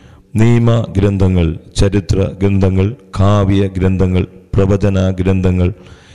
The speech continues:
എന്നിങ്ങനെ നാലായി തിരിക്കുന്നു. നിയമഗ്രന്ഥങ്ങൾ എന്നത് ആദ്യത്തെ അഞ്ച് പുസ്തകങ്ങളാണ്. ഉൽപ്പത്തി, പുറപ്പാട്,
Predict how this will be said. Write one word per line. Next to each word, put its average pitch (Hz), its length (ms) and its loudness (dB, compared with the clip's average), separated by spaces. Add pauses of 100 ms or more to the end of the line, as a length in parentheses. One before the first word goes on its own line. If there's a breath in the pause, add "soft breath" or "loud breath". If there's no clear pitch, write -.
(260 loud breath)
എന്നിങ്ങനെ 104 460 2 (300)
നാലായി 90 480 0 (340)
തിരിക്കുന്നു. 85 440 -2 (1300 soft breath)
നിയമഗ്രന്ഥങ്ങൾ 101 920 0 (300)
എന്നത് 92 260 0 (800 soft breath)
ആദ്യത്തെ 117 400 -2 (180)
അഞ്ച് 110 300 0 (180)
പുസ്തകങ്ങളാണ്. 90 760 -2 (560)
ഉൽപ്പത്തി, 180 420 0 (800 soft breath)
പുറപ്പാട്, 95 540 -2